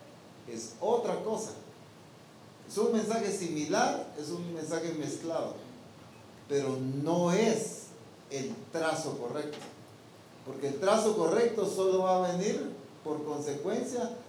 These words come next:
de haber leído e interpretado y conocido correctamente el diseño,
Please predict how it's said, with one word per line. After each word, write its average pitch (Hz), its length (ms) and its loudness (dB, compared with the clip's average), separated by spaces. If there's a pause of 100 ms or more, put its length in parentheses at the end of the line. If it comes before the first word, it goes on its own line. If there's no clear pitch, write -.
(320)
de 143 80 4
haber 156 420 4
leído 143 720 4 (120)
e 139 80 -4
interpretado 143 800 0
y 233 60 0
conocido 160 840 -2
correctamente 175 1000 0
el 143 140 -2
diseño, 147 440 -2